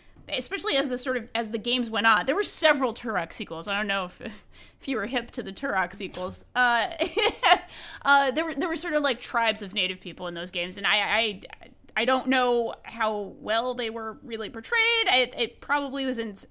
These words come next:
some sort of stereotypical stuff was being traded in for sure. But Tobias's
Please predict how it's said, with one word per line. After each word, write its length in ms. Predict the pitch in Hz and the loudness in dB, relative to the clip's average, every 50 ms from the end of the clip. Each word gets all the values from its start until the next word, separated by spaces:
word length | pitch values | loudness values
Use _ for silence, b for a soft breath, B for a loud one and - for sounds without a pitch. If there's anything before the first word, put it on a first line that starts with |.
| 240 214 | -12 -12
some 380 | - - - 214 208 202 190 | -10 -8 -8 -8 -8 -8 -12
sort 220 | 202 - - 202 196 | -12 -12 -12 -12 -12
of 80 | 196 | -12
stereotypical 640 | - - 208 180 165 135 185 - 349 247 269 277 269 | -10 -8 -6 -6 -6 -6 -4 -6 -6 -4 -2 -2 -2
stuff 260 | 262 - 254 240 240 | -2 0 -2 -2 -2
was 120 | 226 220 190 | -4 -8 -6
being 180 | 208 190 180 | -6 -6 -6
traded 360 | - - 294 311 302 277 240 208 | -4 -2 0 0 0 0 -2 -2
in 140 | 196 190 | -4 -6
for 140 | 190 - 190 | -8 -10 -8
sure. 400 | - - 349 330 262 220 190 - B B B B B B | -6 0 4 4 4 4 4 0 B B B B B B
But 100 | - - | -2 -2
Tobias's 840 | - 294 277 320 349 381 381 370 - - 294 269 247 220 196 - - | 0 2 2 4 6 6 4 4 2 0 -2 -2 -2 -2 -4 -8 -10